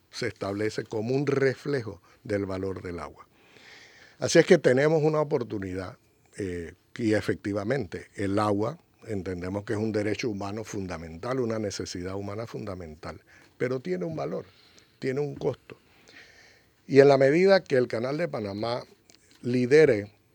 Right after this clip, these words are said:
este concepto de valorización, posteriormente en otros países, por ejemplo en California, donde hay una escasez de agua importante, han utilizado un modelo similar al que nosotros utilizamos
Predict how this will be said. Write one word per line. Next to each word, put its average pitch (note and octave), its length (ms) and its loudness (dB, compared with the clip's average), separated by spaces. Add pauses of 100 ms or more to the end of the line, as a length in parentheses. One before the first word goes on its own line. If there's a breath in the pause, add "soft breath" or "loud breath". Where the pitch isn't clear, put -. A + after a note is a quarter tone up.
(120)
este - 260 0
concepto A2+ 560 -4
de B2+ 80 0
valorización, G2 920 -4 (300)
posteriormente A#2 840 2
en A2 80 -2
otros G#2 240 -4
países, G#2 480 -4
por G2 180 -6
ejemplo F#2+ 300 -6
en G2+ 80 -4
California, A#2 560 -2
donde F#2+ 300 -4
hay F#2+ 80 -2
una G2+ 140 -4
escasez G2+ 400 -6
de G2 100 -4
agua G2+ 200 -4
importante, A2 720 -8
han G#2 180 -6
utilizado G2+ 520 -8
un G2+ 120 -6
modelo F#2+ 320 -6
similar F2+ 480 -8
al G2+ 140 -10
que - 100 -6
nosotros G#2+ 440 -8
utilizamos G2+ 640 -10